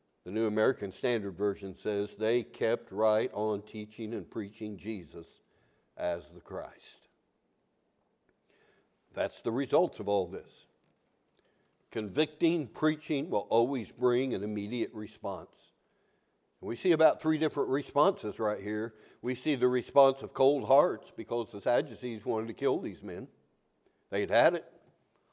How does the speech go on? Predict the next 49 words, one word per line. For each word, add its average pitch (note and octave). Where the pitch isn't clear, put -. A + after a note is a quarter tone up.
Already C#3+
upset C#3
that A2
these B2+
guys B2
were G#2
preaching, C3
upset C#3
what -
these A#2+
guys A#2
were A2+
preaching. B2
And G2
just B2+
like B2+
they'd C3
done B2+
with B2
Jesus, C#3
they A#2+
just A#2
wanted C3
to D3
get D3+
rid F3
of F#2
him. F#2
So G#2+
you G#2
see A#2
the A2+
response A#2
of G2
cold A#2+
hearts. C#3+
You B2+
see D3
the C3+
response C#3
of C3+
some C#3
cool D3+
heads. E3
Some A2
cooler B2+
heads B2+
prevail. C#3+
Gamaliel, A2+